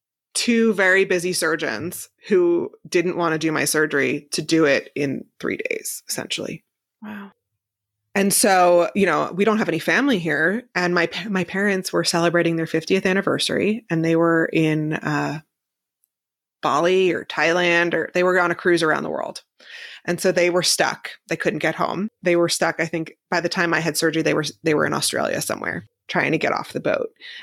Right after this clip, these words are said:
Speaker 1: And so my aunt and her wife got in a car and they drove out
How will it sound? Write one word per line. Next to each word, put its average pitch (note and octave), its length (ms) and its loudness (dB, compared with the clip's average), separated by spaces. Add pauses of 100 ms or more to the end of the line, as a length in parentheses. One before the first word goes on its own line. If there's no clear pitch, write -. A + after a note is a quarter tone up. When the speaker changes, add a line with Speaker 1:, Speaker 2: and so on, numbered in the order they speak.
Speaker 1:
And F#3 200 0
so D#3+ 640 2
my E3 160 0
aunt E3+ 580 0
and E3 120 -6
her D3+ 120 -6
wife D3+ 800 -4 (100)
got D3+ 240 0
in E3+ 60 -2
a F3+ 60 -2
car D#3 600 0
and D#3 180 -4
they D3+ 120 -2
drove D3 560 0
out D#3+ 720 0